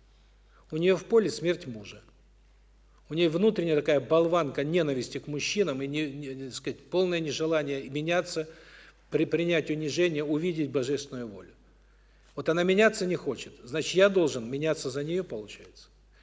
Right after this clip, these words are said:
Я должен вытаскивать ее ре-, ее ребенка, когда она не хочет меняться.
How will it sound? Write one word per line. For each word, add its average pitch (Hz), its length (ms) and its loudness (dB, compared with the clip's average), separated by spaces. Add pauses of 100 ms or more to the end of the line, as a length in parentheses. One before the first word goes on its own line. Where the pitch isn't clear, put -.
Я 156 100 2
должен 165 300 2
вытаскивать 160 480 0
ее 151 80 0
ре-, 160 120 0
ее 151 220 -2
ребенка, 160 400 -2
когда 147 360 -2
она 147 140 -4
не 147 120 -4
хочет 139 340 -8
меняться. 151 440 -10